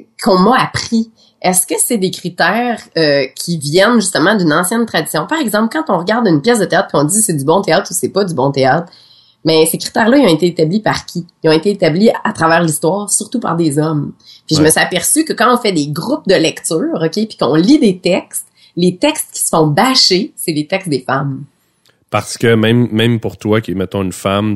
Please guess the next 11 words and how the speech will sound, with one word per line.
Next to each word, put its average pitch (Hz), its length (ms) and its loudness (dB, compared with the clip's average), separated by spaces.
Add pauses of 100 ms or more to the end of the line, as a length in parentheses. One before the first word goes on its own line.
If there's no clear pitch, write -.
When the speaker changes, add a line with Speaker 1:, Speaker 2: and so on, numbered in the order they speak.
Speaker 2:
t'as, 90 340 0
t'as - 120 -8
été 95 160 -4
conditionné 101 880 -4
à 92 240 -4
le 90 140 -2
lire 95 320 -2
comme 92 180 -4
un 87 180 -4
homme, 110 200 -4
mettons ? 120 240 -10